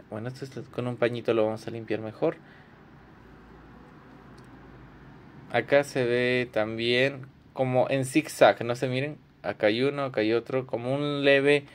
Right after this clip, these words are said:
relieve que tiene el marco también de los lentes, dándome cuenta. Ah, mira, ahí está mi dedito ahí.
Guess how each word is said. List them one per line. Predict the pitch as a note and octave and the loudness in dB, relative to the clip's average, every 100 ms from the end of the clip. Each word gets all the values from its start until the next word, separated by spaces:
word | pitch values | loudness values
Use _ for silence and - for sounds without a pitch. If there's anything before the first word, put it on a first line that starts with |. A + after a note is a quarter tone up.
| - - - - | -20 -20 -20 -16
relieve | A#2 A#2+ A2+ A#2 B2+ C3+ C3+ | 0 6 6 8 8 8 6
que | A#2+ | 2
tiene | A#2 A#2+ B2 B2+ | 0 -2 -2 -2
el | A#2+ A2+ | -2 -4
marco | A#2 B2+ B2+ C#3+ | 0 2 2 2
también | C3+ A2+ A2+ A#2+ | 4 4 4 0
de | B2 A#2+ | 0 2
los | G#2+ G#2 | 2 0
lentes, | A#2 B2+ B2+ A#2+ C#3 B2 | 0 0 0 0 -2 0
dándome | A#2 A#2 A#2 G#2 | 0 0 -4 -4
cuenta. | G#2 A#2+ B2 C3 C3 D#3+ E3 - - - - - - - - - - - - - - - - - | -4 -2 0 -2 -2 -2 -4 -14 -20 -20 -20 -20 -20 -20 -20 -20 -20 -20 -20 -20 -20 -20 -20 -16
Ah, | G2 | -10
mira, | G2 | -8
ahí | F#2+ | -6
está | G2 F#2+ | -6 -8
mi | F#2 | -8
dedito | F2 E2+ - | -6 -6 -8
ahí. | - | -10